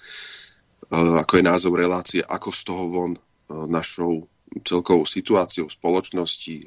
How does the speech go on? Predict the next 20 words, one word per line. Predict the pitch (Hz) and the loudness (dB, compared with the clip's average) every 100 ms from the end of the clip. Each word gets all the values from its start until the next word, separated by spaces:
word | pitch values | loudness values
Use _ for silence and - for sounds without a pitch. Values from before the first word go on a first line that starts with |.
| - | -16
v | 69 82 | -4 0
západnej | 90 - 107 101 | 0 0 0 2
spoločnosti, | - 90 85 - 85 - - - | 0 -2 0 0 0 -2 0 2
čo | |
sa | - 87 | 2 2
s | - | -2
tým | 90 | -2
dá | 90 | -4
urobiť. | 82 85 90 104 - - - - - - - - | -2 -2 -2 -4 -8 -18 -16 -6 -4 -4 -6 -2
No | 92 90 | 2 4
a | 85 - _ _ - | 2 -2 _ _ -2
jedna | 92 110 117 | 2 4 4
z | - | 2
tých | 95 98 | 2 0
najdôležitejších | 107 131 131 120 - 123 - 101 92 | 0 0 0 0 2 2 2 0 -4
vecí, | 85 - - 82 | 0 2 0 -2
ktoré, | - 85 80 78 | -6 -4 -2 -4
e, | - _ - - - | -8 _ -20 -18 -10
môžu | 85 87 90 95 92 | -6 0 2 4 2
ovplyvniť | 95 - 107 101 95 | 2 0 0 2 0